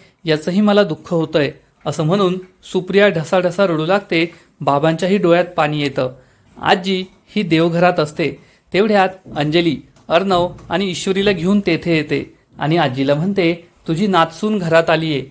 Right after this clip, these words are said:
तर आजी चिडून उत्तर देते, "कसली नातसून?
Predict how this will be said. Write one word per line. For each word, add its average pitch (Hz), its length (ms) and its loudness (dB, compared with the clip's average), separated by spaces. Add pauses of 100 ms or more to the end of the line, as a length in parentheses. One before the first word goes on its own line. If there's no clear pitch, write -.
(400)
तर 185 80 2
आजी 143 320 -2
चिडून 185 380 0
उत्तर 160 220 -2
देते, 175 540 0 (220)
"कसली 175 320 -2
नातसून? 185 540 -2